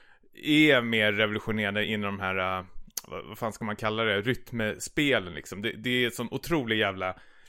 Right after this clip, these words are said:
eh, känsla i Thumper som, eh, inte något annat rytmespel har, faktiskt.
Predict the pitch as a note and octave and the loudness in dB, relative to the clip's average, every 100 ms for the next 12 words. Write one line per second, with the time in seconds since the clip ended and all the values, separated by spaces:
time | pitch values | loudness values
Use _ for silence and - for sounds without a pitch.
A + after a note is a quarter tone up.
0 | - G#2 F#2+ F#2+ - - A#2+ G2+ - C3 | -6 -2 -2 -2 -4 0 0 0 -6 0
1 | G#2 G2 F#2+ F2 - F2+ - E2+ - E2+ | 0 0 -4 -6 -6 -8 -8 -12 -10 -12
2 | F2 E2 C2+ C2+ - A#2+ A2 A2 A2 A2 | -12 -12 -12 -12 -8 -8 -4 -4 -4 -4
3 | G#2 - F2+ - F#2 G2+ B2 F#2+ - - | -6 -6 -12 -6 -4 2 2 2 -6 -10
4 | G#1+ - - | -12 -12 -16